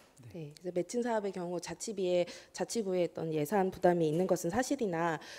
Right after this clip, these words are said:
Speaker 2: 그 외에 국비가 지원되는 부분들을 초점을 둔다면 굉장히 큰 공모 사업이기 때문에요. 그런 부분들이 탄소중립 추진단이 적극적으로 공모할 수 있도록 그런 환경을, 어, 저희 자치구가 만들어가는 것이 필요하다 생각합니다.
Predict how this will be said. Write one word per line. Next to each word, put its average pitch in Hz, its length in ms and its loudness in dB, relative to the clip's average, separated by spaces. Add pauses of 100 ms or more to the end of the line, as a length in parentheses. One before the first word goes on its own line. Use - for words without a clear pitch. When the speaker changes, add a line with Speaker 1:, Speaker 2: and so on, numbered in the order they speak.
(120)
Speaker 2:
그 220 180 6
외에 165 320 6
국비가 214 1120 0
지원되는 202 460 8
부분들을 165 640 6
초점을 233 380 0
둔다면 170 580 -2
굉장히 180 400 -2
큰 247 300 -2
공모 190 280 -2
사업이기 185 400 -2
때문에요. 165 640 -2 (320)
그런 202 240 6
부분들이 175 600 2 (140)
탄소중립 269 460 2
추진단이 214 420 -2
적극적으로 175 880 0
공모할 185 440 -4
수 - 140 -6
있도록 160 540 -2
그런 165 160 0
환경을, 233 580 2 (340)
어, 156 160 0
저희 165 160 2
자치구가 185 440 0
만들어가는 165 560 2
것이 151 180 -2
필요하다 254 420 4
생각합니다. 160 840 -2